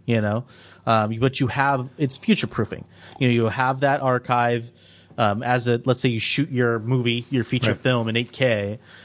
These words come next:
Speaker 1: uh, you're able to then, you know, in ten years or
Speaker 2: Yeah.
Speaker 1: six years or five years, <laughs> whatever, um, remaster that and offer it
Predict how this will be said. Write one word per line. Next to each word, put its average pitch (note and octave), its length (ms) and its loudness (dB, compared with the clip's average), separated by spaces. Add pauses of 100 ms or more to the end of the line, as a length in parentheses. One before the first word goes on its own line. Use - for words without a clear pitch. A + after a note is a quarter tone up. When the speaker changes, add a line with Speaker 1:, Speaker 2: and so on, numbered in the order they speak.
(120)
Speaker 1:
uh, B2 240 2
you're C3+ 220 0
able B2+ 280 0
to B2+ 140 -2
then, A#2 520 0 (360)
you F3 140 4
know, B2 200 -2
in B2 360 0
ten C3 240 2
years A#2+ 480 0
or A2 100 0
Speaker 2:
Yeah. A2 60 -2
Speaker 1:
six - 320 0
years G#2+ 320 -2
or G2+ 40 -4
five A2 300 0
years, G#2 280 0
<laughs> - 20 2
whatever, D3+ 360 0 (320)
um, B2+ 440 2 (600)
remaster C#3+ 720 0
that A#2+ 220 2
and A#2 140 -4
offer B2+ 400 0
it A#2+ 240 0